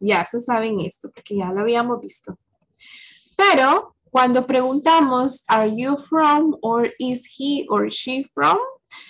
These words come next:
estamos preguntando de dónde es alguien. Cuando usamos from, tenemos que mencionar, lo voy a anotar por acá.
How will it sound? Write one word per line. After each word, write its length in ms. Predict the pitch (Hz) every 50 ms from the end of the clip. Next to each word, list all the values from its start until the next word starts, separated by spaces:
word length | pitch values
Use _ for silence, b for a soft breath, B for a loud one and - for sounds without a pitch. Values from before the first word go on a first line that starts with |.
| B B B
estamos 500 | - 254 - 277 254 247 254 277 311 -
preguntando 760 | - 302 302 294 285 285 285 285 - - 240 240 240 262
de 120 | 254 262 247
dónde 440 | 240 220 220 220 220 226 214 202 208
es 140 | 214 -
alguien. 380 | - - - - - - - _ _ _ _ _ _ _ _ _ _ _ _ _ _ _ _ _ - _ _ _ _ _ _ B B B B B B B B -
Cuando 340 | 277 285 277 277 285 285
usamos 720 | 285 285 285 - 320 294 302 320 330 349 381 403 403 - -
from, 600 | - 381 392 403 381 359 302 269 254 247 277 339 466 494 - _ _ -
tenemos 460 | - 269 254 247 247 247 254 294 -
que 140 | - 302 294
mencionar, 880 | 294 294 294 320 302 339 349 349 339 320 269 - - - 269 320 320 _ -
lo 260 | 240 233 220 220 208
voy 220 | 208 202 208 214 -
a 40 |
anotar 380 | - - - - - - - -
por 120 | - - -
acá. 340 | - _ _ - - -